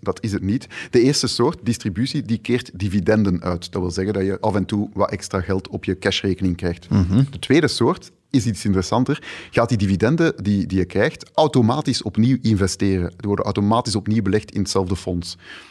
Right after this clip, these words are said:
Speaker 1: Daar heb je dus nog minder omzien naar. En als je geen Belgische kiest, zoals we daarnet zeiden, is dat ook tegen nul komma twaalf procent belast. Heel makkelijk.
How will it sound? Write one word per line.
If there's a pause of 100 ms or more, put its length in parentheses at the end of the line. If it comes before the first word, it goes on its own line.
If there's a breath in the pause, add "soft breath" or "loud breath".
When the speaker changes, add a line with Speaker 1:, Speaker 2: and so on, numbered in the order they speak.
(160 loud breath)
Speaker 1:
Daar
heb
je
dus
nog
minder
omzien
naar. (500 loud breath)
En
als
je
geen
Belgische
kiest,
zoals
we
daarnet
zeiden, (200)
is
dat
ook
tegen (220)
nul
komma
twaalf
procent
belast. (600 soft breath)
Heel (260)
makkelijk.